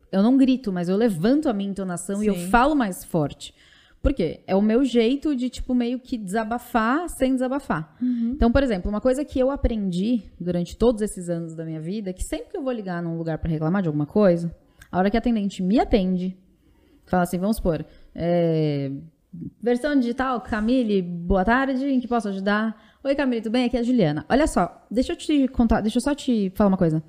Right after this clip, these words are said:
Speaker 1: Talvez durante a minha explicação eu me exalte, <laughs> mas eu quero que você entenda que eu não estou, é, é, é só assim, ó, é só um desabafo, não é com você. Por favor, não leva pro pessoal. E depois que eu aprendi a fazer isso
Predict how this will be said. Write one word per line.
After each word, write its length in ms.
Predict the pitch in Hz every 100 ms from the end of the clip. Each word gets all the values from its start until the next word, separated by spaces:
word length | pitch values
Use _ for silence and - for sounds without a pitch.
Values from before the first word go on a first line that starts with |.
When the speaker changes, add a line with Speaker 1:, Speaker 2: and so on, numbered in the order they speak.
| - - _ -
Speaker 1:
Talvez 280 | 269 254 311
durante 320 | 285 294 294
a 40 | 349
minha 80 | 330
explicação 520 | - 240 214 247 254
eu 60 | 247
me 100 | 247
exalte, 520 | 240 220 190 - - 196 -
<laughs> 200 | 220 -
mas 380 | - - 214 220
eu 80 |
quero 260 | 247 262 269
que 80 | 320
você 220 | 294 277
entenda 400 | 277 262 254 277
que 140 | 277 277
eu 120 | 254
não 220 | 247 330
estou, 480 | 415 - 254 302 294 302
é, 340 | 220 - -
é, 20 |
é 40 | 247
só 200 | - 294
assim, 260 | 311 285
ó, 100 | 254
é 120 | 208 220
só 160 | 262
um 140 | 269 285
desabafo, 540 | 277 302 202 220 -
não 180 | 240 269
é 60 | 269
com 100 | 269
você. 320 | 254 - 208 - _ _
Por 120 | 392
favor, 280 | - 262 233
não 240 | 233 294 240
leva 220 | 180 175
pro 100 | 170
pessoal. 520 | 165 170 202 185 175 _ - -
E 80 | 214
depois 280 | 254 302 -
que 60 |
eu 40 | 466
aprendi 260 | - 262
a 60 | 226
fazer 260 | 208 190
isso 460 | 185 226 - - 170